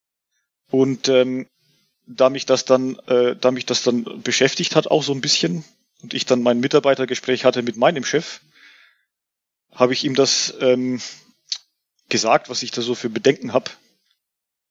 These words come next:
Und dann hat er mich aber wirklich super abgeholt auch und hat gesagt,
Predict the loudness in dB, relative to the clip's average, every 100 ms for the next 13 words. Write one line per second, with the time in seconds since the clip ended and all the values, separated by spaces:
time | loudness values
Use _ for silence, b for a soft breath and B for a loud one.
0 | _ _ _ _ _ B B B B _
1 | -2 0 4 2 0 0 0 0 -4 -4
2 | -4 0 0 0 -4 -4 -6 -6 -8 -8
3 | -10 -6 -2 2 0 -2 -18